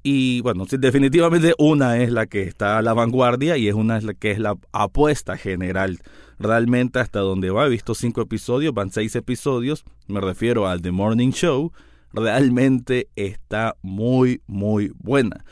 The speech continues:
Por ahí hay algunos críticos que no lo entiendo, sinceramente. Vuelvo al punto de que a veces la crítica está dirigida solo para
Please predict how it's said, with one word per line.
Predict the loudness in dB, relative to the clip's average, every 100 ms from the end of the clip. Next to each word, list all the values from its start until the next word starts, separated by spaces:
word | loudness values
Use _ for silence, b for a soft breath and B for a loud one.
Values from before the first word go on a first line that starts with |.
| B B
Por | 0 4
ahí | 6
hay | 4
algunos | 4 0 0 -2
críticos | -4 -4 -6 -6 -4
que | -4
no | 0 0
lo | 0 0
entiendo, | -4 -2 -4 -4
sinceramente. | -4 -4 -2 -2 -2 -6 -6 -6
Vuelvo | -4 -4 -2
al | -2
punto | -2 -4 -4
de | -6
que | -6
a | -8
veces | -6 -4
la | -4
crítica | -4 -6 -6 -10 -10
está | -8 -6
dirigida | -6 -8 -4 -2 -2
solo | -4 -6 -6
para | -6 -6 -6